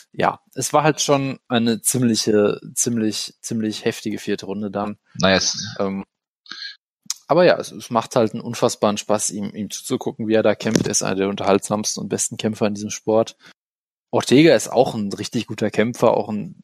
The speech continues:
Speaker 1: nach allem, was man sieht, ziemlich sympathischer Kämpfer. Es gab diese tolle Szene nach dem Kampf, wo er halt vollkommen fertig ist,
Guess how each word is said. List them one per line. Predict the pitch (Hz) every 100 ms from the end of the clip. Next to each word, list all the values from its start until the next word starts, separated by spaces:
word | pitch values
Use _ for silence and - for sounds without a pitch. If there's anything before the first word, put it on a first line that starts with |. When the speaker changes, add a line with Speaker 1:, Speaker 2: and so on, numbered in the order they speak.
| _
Speaker 1:
nach | 117 113
allem, | 117 117 117
was | -
man | 120 104
sieht, | 110 -
ziemlich | 123 120
sympathischer | - 113 107 107 - 107
Kämpfer. | - 110 113 110
Es | 104
gab | 107 -
diese | 113 -
tolle | 107 107
Szene | - 110
nach | 110
dem | 110 104
Kampf, | 107 -
wo | 107
er | 101
halt | 104 -
vollkommen | 110 - 104
fertig | - 110 117 110
ist, | 110 107 -